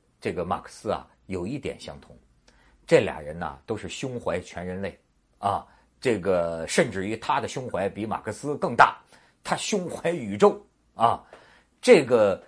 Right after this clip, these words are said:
马斯克，你看他这个面相啊，你看，我觉得这种人呐，让我，这种面相让我感觉到是一种生命能量啊，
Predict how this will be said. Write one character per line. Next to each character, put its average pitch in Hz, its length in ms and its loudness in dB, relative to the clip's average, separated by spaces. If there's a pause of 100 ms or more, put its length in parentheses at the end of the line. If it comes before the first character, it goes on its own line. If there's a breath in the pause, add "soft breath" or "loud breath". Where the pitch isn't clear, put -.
马 107 160 -4
斯 - 100 -16
克， 185 240 0
你 107 140 -6
看 120 200 -4
他 123 120 -6
这 143 100 -6
个 87 600 -4 (260)
面 151 260 2
相 - 180 -2 (120)
啊， 76 160 -10 (260)
你 107 140 -10
看， 143 240 -6 (500 soft breath)
我 143 140 -6
觉 135 160 -2
得 175 100 -2
这 175 120 -4
种 98 160 -8
人 85 180 -8
呐， 104 180 -4
让 104 220 -8
我， 90 100 -8
这 117 160 -8
种 98 120 -6
面 156 200 -4
相 98 160 -8
让 113 140 -6
我 117 80 -6
感 - 220 -8
觉 90 80 -10
到 110 100 -8
是 - 160 -12
一 135 80 -8
种 113 160 -12
生 - 280 -4
命 147 340 -4
能 92 240 -6
量 156 160 4
啊， 76 180 -14